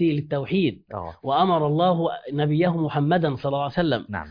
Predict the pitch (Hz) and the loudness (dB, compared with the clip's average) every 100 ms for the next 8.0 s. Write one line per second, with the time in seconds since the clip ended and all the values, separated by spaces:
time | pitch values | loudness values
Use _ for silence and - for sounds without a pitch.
0 | 78 _ 139 151 160 151 170 208 190 - | -16 _ -2 0 0 0 2 4 4 2
1 | 156 147 151 196 165 151 151 151 156 196 | 0 0 2 2 2 -2 -2 0 2 2
2 | 139 92 - 92 90 - 123 117 - 165 | 0 -4 -12 -14 -12 -8 -6 -4 0 0
3 | 143 131 135 135 160 170 113 - - - | 0 -2 -4 -2 0 0 -2 -8 -20 -20
4 | - 147 156 151 165 156 151 147 196 170 | -6 0 4 4 4 4 4 4 4 4
5 | 151 143 151 185 123 104 80 110 - 165 | 2 2 4 4 2 -4 -10 -10 -4 -4
6 | 160 139 135 139 139 147 147 123 147 123 | -2 -2 -4 -4 -2 0 0 0 0 -2
7 | 113 117 127 120 - 107 101 98 101 | -6 -4 -2 -2 -4 -6 -6 -4 -6